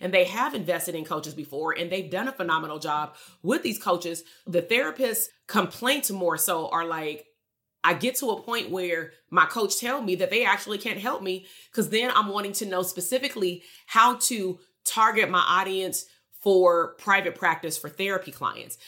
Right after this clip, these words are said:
I wanna ask questions about billing. I wanna ask questions about my E H R. I wanna ask questions about, um, my ideal schedule with me being a provider and what does time off look like.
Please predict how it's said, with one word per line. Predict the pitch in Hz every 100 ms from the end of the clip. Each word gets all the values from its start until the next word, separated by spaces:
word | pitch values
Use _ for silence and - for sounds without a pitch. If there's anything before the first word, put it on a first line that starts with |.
| -
I | -
wanna | 202 226
ask | - 190 -
questions | 214 180 190 175
about | 160 156 151 - _ -
billing. | 135 214 135 95 120
I | 175
wanna | 196 196
ask | 185 180
questions | - 202 202 180
about | 170 165 160
my | 151 151
E | 165 147
H | 147 202
R. | 202 131 -
I | 175
wanna | 185 123
ask | 170 -
questions | 208 202 196 175
about, | 160 156 151 151 - _ 185
um, | 180 165 156
my | 180 165
ideal | 185 151 165
schedule | - 202 226 202 175
with | 170 165
me | 180
being | 170 196 185
a |
provider | 180 156 165 240 185 180
and | 170 160
what | 180
does | 190 180
time | 190 175 -
off | 175 160
look | 151 208 226
like. | 156 82